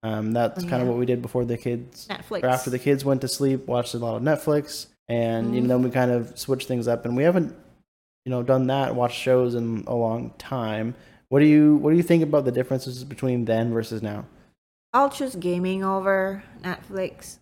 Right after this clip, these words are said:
Speaker 2: only because there's more communication involved, there's a shared interest, there's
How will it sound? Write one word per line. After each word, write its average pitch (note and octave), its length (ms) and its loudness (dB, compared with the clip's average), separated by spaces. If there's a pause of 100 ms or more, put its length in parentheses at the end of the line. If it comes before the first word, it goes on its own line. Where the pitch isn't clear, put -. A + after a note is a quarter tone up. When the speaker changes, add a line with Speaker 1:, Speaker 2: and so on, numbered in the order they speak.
(180)
Speaker 2:
only C#4 180 -2
because A3 320 -2
there's F#3+ 260 -2
more G#3 240 -2
communication G3 840 -6
involved, B3 520 0
there's F3 380 2
a E3+ 140 -2
shared F#3+ 500 -2
interest, A#3+ 840 -6
there's F3 680 -2